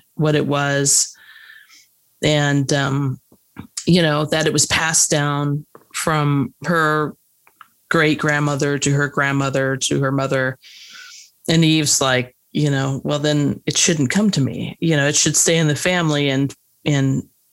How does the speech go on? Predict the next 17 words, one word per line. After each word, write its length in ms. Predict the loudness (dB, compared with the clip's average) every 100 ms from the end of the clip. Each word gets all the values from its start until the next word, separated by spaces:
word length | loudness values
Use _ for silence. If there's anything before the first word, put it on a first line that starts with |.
| _ _ -12
Phoebe 440 | -4 2 2 2 2
says, 500 | 2 2 0 0 0
you 80 | 0
know, 260 | 0 -2 -2
"I 100 | 0
am 240 | 0 -2
keeping 380 | 0 -2 0 -2
it 60 | -2
in 60 |
the 60 | -4
family," 380 | -2 -4 -4 -6
which 180 | -4 -2
I 180 | -2 -4
thought 300 | -4 -6 -4
was 200 | -4 -4
very 500 | -4 -2 -2 -4 -4
sweet. 580 | -2 -2 -6 -10 -8